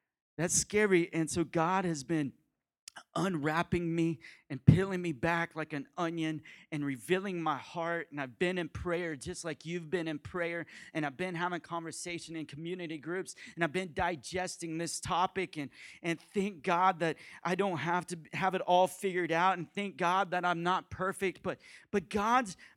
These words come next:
been messing with me. He's been messing with me because, you see, God is up to something.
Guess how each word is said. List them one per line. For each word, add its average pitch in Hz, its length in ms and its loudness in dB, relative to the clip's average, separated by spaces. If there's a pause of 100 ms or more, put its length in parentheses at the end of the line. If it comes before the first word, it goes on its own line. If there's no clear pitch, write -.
been 196 340 2
messing 196 580 -2 (360)
with 170 240 -4
me. 160 340 -4 (960)
He's 196 200 0
been 196 220 -2
messing 202 380 -2
with 175 160 -4
me 175 140 -6
because, 160 540 -6
you 165 80 -10
see, 185 300 -4
God 180 380 0
is 147 120 -4
up 180 180 -4
to 151 100 -10
something. 127 460 -10